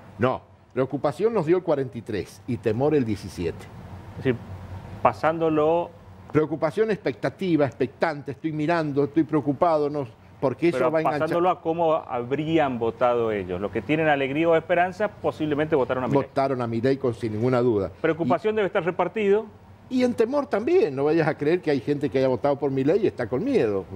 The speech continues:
Speaker 1: que lo echen mañana del trabajo. Será menos, pero, y es menos de hecho. A Trascartón le preguntamos cómo está el tema de los ingresos familiares, eh,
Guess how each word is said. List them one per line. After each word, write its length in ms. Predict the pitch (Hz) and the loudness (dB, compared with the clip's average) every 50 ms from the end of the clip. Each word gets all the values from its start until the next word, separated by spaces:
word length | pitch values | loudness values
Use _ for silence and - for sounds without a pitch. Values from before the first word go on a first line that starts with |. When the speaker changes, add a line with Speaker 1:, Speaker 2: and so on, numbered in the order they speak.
| 92 85 80 | -10 -10 -4
Speaker 1:
que 100 | 95 117 104 | -2 0 2
lo 120 | 107 113 | 4 4
echen 240 | 123 131 131 143 123 | 2 2 0 -2 -2
mañana 360 | 113 120 113 120 123 120 123 | -2 -4 -2 -2 -2 0 0
del 120 | 117 104 92 | 0 0 2
trabajo. 480 | - 180 233 285 294 - - - 87 - - - - - - - - - - - - - - - - | 2 2 2 4 2 0 -2 -4 -12 -16 -16 -20 -20 -20 -20 -20 -20 -20 -20 -20 -20 -20 -20 -18 -12
Será 240 | - - 101 101 107 | -6 -2 0 2 2
menos, 400 | 101 120 156 156 131 107 92 87 - - - - - | 2 2 2 2 0 -2 -4 -8 -10 -16 -20 -10 -6
pero, 260 | 90 85 80 90 - - | -6 -4 -4 -6 -6 -2
y 180 | 113 104 120 151 | 0 2 4 4
es 120 | 151 131 | 2 0
menos 380 | 110 117 127 131 127 110 98 101 | -2 -4 -2 -2 -2 -2 0 0
de 160 | 110 101 90 | 2 0 0
hecho. 200 | 82 - - - - - - - - - - - | -2 -6 -12 -16 -16 -18 -18 -16 -14 -14 -2 0
A 120 | - 233 | 0 0
Trascartón 640 | - 240 226 - - - 196 180 - - 302 294 285 | 0 -2 -4 -4 -2 -4 -4 -4 -4 -8 -6 -4 -4
le 80 | 240 | -4
preguntamos 760 | - - 165 147 135 135 131 - 175 151 135 139 156 175 170 - - - - - - - - - - - - - - - - | -2 -2 -2 0 0 -2 0 0 0 0 0 -2 -4 -6 -8 -10 -16 -20 -20 -20 -20 -20 -20 -20 -20 -20 -20 -20 -20 -20 -4
cómo 220 | - 285 285 269 | -2 0 2 2
está 220 | 214 - - 262 233 | 0 2 0 2 2
el 140 | 180 143 - | 2 0 -2
tema 280 | - 160 156 160 151 | -2 -2 0 0 2
de 80 | 147 139 | 2 2
los 120 | 135 127 | 0 0
ingresos 420 | 139 131 135 156 156 - - 139 - | 0 0 0 0 0 2 0 0 0
familiares, 800 | - 123 120 123 123 123 151 175 185 180 165 156 143 135 123 120 | 0 0 0 0 2 2 4 4 4 4 2 2 0 -2 -2 -2
eh, 280 | 123 113 113 113 107 | -2 -2 -2 -2 -2